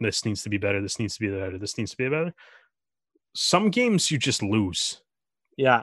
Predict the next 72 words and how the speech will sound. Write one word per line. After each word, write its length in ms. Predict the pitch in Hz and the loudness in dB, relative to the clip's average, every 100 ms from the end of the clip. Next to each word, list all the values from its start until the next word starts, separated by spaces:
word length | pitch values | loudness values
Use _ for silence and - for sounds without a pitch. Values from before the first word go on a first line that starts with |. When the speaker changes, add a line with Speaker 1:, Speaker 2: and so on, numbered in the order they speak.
| - | 2
Speaker 1:
Even 140 | 131 | 0
Speaker 2:
I, 60 | 123 | 0
Speaker 1:
if 100 | - | 0
you 60 | 151 | 2
Speaker 2:
I, 40 | 143 | 4
I 120 | 143 | 4
Speaker 1:
play 80 | 139 | 4
Speaker 2:
agree 0 | |
Speaker 1:
right, 220 | 127 139 | 4 2
Speaker 2:
with 40 | |
Speaker 1:
and 60 | 135 | 2
it's 100 | 123 | 0
like, 80 | 147 | 0
Speaker 2:
you. 40 | |
Speaker 1:
sometimes 440 | - 190 214 190 - | 0 2 2 2 0
you 60 | |
just, 260 | 160 156 - _ _ _ _ _ _ | 0 -2 -2 _ _ _ _ _ _
you, 160 | 135 156 - - | 0 0 -2 -6
sometimes 380 | - 233 254 180 | 2 4 6 4
both 180 | 107 147 | 6 10
Speaker 2:
I 80 | 185 | 12
don't, 180 | 240 190 | 12 10
I 40 | |
Speaker 1:
teams 80 | 214 | 8
Speaker 2:
don't 140 | 240 | 8
Speaker 1:
play 80 | 190 147 | 6 6
Speaker 2:
come 160 | 214 | 8
Speaker 1:
well. 120 | 180 | 10
Speaker 2:
back. 220 | 185 - - | 8 6 0
I, 220 | 156 165 | 4 6
I 20 | 175 | 6
don't 140 | 220 | 6
have, 240 | 196 190 185 165 | 8 8 8 -4
you 100 | 165 | -2
know, 220 | 165 165 - | -2 -4 -4
my, 200 | 160 156 | 2 4
my, 220 | 156 151 147 | 4 0 0
my 200 | 160 147 | -4 -4
point 220 | - 180 | 0 0
of 60 | 156 | 0
saying 180 | 165 151 | -2 -2
is, 60 | 135 | -2
like, 100 | 131 | 0
I 60 | |
don't 160 | 170 185 | 0 2
have 180 | - 156 | 2 2
a 80 | 143 | 4
list 300 | 139 147 139 | 2 2 0
like 140 | 131 | 0
I 80 | 123 | -2
did, 380 | 131 127 123 - - - _ _ | 0 -2 -2 -8 -20 -20 _ _
I 100 | 123 | -4
get 120 | 120 | 2
Speaker 1:
Yeah, 200 | - 95 123 | 2 4 2
Speaker 2:
with, 100 | - | 0
Speaker 1:
some, 180 | 247 | 0
Speaker 2:
with, 100 | 233 | 2
Speaker 1:
some, 60 | - | 4
Speaker 2:
like, 100 | 131 | 4
the 60 | 147 | 4
Speaker 1:
sometimes 220 | 156 196 | 4 6
Speaker 2:
Utah 280 | 240 175 151 | 8 12 12
loss 540 | 143 131 120 113 - - | 12 8 8 4 -6 -2
or, 400 | 143 139 139 135 - - - | 4 6 6 4 -6 -16 -2
or 80 | 147 | 0
the 80 | 147 | 0
first 420 | - 180 180 - | 0 0 0 0
Rugby 380 | 160 143 139 131 | 0 0 -2 -4
A 40 | |
T 200 | - 135 | -2 2
L 200 | 127 123 | 4 2
loss, 720 | 120 113 113 107 110 - - | 0 -2 -2 -4 -6 -10 -12